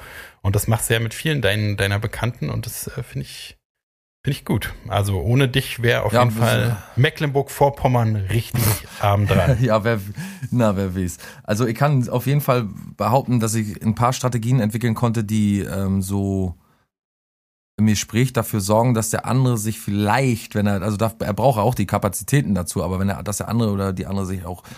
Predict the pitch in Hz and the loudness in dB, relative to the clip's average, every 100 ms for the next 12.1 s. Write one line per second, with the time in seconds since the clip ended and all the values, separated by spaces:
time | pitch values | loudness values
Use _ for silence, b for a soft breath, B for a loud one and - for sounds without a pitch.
0 | B - 101 101 82 92 - 95 87 95 | B 0 0 0 -4 -4 -2 -2 -2 -2
1 | 101 95 98 95 95 107 82 85 - 90 | 0 2 0 0 -2 -2 -2 -6 -4 -4
2 | 80 85 - 95 101 92 - 95 110 B | -6 -12 -6 -6 -6 -8 -8 -6 -6 B
3 | B B 104 110 117 143 131 120 123 117 | B B -2 2 6 6 6 4 2 2
4 | 113 110 107 - - 110 123 - 117 110 | 2 0 0 -6 -2 -2 0 -2 0 0
5 | 101 117 113 110 107 104 95 92 104 - | 0 -4 -2 -2 0 0 0 0 -2 -2
6 | 104 - 101 104 - 98 104 107 123 117 | -8 -4 -2 -2 -2 -2 0 -2 -2 -2
7 | 123 - 107 110 107 104 95 92 - 90 | -2 -2 -4 -2 0 0 -2 -8 -4 -4
8 | 92 92 B B B B _ 92 95 90 | -2 -4 B B B B _ -2 0 0
9 | 85 90 87 101 135 123 120 101 110 - | 0 0 2 4 4 6 4 2 -2 -4
10 | - - - - 107 104 104 101 101 98 | -12 -14 -14 -8 0 0 0 -2 0 0
11 | 92 90 117 107 98 - 90 90 85 - | 0 -2 -2 -2 -4 -6 -6 -6 -8 -12
12 | - | -16